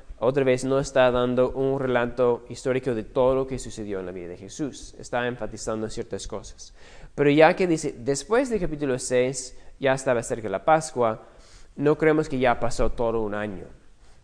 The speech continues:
Entonces, mi perspectiva es que la fiesta de Juan cinco uno es otra fiesta, no de la Pascua.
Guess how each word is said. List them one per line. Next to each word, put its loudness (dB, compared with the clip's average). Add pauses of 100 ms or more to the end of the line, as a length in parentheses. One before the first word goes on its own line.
Entonces, -4
mi 0
perspectiva -2
es -2
que 0
la -4
fiesta 2
de 2
Juan 2
cinco -4
uno 2 (800)
es 0
otra 2
fiesta, -4
no -4
de -4
la -6
Pascua. -2